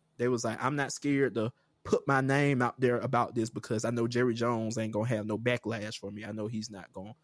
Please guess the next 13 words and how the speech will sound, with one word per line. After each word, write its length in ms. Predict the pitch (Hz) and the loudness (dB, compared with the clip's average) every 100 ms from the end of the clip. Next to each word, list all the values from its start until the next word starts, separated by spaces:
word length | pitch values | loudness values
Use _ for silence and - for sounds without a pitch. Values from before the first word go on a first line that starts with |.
| _ _ _ _ 143 | _ _ _ _ -4
be, 380 | 117 117 107 - | 0 2 2 -4
um, 640 | 113 110 110 107 107 104 113 _ _ _ _ _ - _ 139 | -6 -4 -4 -6 -8 -12 -18 _ _ _ _ _ -20 _ -2
aggressive 680 | 120 139 160 - 131 120 - | 4 6 6 6 4 4 0
in 200 | 123 120 | 0 0
his 260 | 139 131 113 | 2 2 2
response 580 | 113 - 139 127 117 135 | -6 0 4 4 4 0
or 40 | |
trying 320 | - 135 117 | 0 2 2
to, 120 | 110 113 _ - - | 0 -4 _ -20 -14
trying 220 | - 160 127 | 0 4 4
to 80 | |
get 260 | 120 - - | 4 2 4
me 220 | 135 127 | 2 2